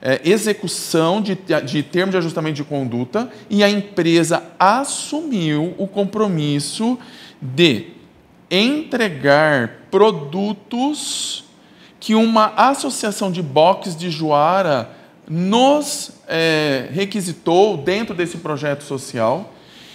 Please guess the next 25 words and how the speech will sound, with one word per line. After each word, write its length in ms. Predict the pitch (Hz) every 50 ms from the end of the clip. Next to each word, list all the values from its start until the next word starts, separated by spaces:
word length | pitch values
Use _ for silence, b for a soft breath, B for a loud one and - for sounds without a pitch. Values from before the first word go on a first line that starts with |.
| B B B
e 280 | - 180 190 196 208
eles 220 | 202 202 214 233 208
nem 140 | 240 262 262
tão 140 | 285 254
sabendo 260 | 240 269 220 220 220 226
ainda, 400 | 214 208 220 202 170 123 113 -
eles 160 | 143 147 151
vão 120 | 160 190 185
ficar 180 | 190 208 196
sabendo. 680 | 185 - 220 214 233 202 196 202 202 196 156 120 107 - - - - - - - - _
Olha 280 | - 139 170 208 247 240
que 80 | 247
maravilha, 600 | 247 214 196 185 170 151 156 147 143 139 143 143 -
eles 240 | - 175 175 - -
acabaram 420 | - 190 190 180 208 226 247 254
de 160 | 240 233 226 208
ser 240 | - - - 190
beneficiados 1120 | 175 151 156 190 196 196 190 - 165 - - - 170 160 170 196 226 240 220 170 147 135 - B B B B B B
e 100 | 233 254
nem 300 | 254 254 262 277 311 320
vai 100 | 320 302
precisar 380 | - 330 - - 277 254 240
passar 200 | 233 262 220 247
pelo 140 | 220 226 226
comitê. 460 | 226 226 240 247 - 214 202 214 202